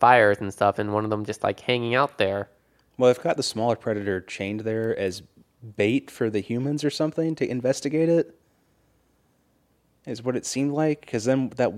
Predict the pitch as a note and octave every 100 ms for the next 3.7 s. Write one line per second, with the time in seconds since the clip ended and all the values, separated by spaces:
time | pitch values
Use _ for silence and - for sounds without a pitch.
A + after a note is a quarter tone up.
0 | A2 G#2+ A2+ B2 A#2+ A2+ A#2 A2 A2 G2
1 | - A2 A2 A#2 A2+ - F#2+ G2 G2 G2
2 | F#2+ F#2+ F2+ F2+ G2 G#2 A2 - G#2 F#2+
3 | F#2 F2 - F#2 F2+ F#2+ -